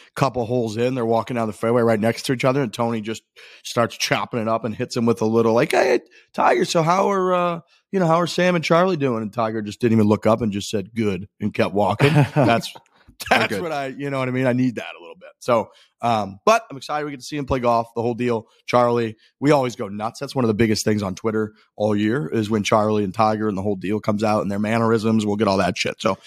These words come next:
Speaker 2: you
Speaker 1: excited
Speaker 2: got
Speaker 1: for that.
Speaker 2: everyone being like, "Can you just let the kid live? Like, can you just let him be a kid?"
Speaker 1: Yeah, you get a lot of that shit. I, uh,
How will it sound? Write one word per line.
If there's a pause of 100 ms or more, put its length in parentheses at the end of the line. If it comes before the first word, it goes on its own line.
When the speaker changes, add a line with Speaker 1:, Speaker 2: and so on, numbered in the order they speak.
(140)
Speaker 2:
you
Speaker 1:
excited
Speaker 2:
got
Speaker 1:
for
that.
Speaker 2:
everyone
being
like,
"Can
you
just
let
the
kid
live?
Like,
can
you
just
let
him
be
a
kid?" (640)
Speaker 1:
Yeah,
you
get
a
lot
of
that
shit.
I,
uh,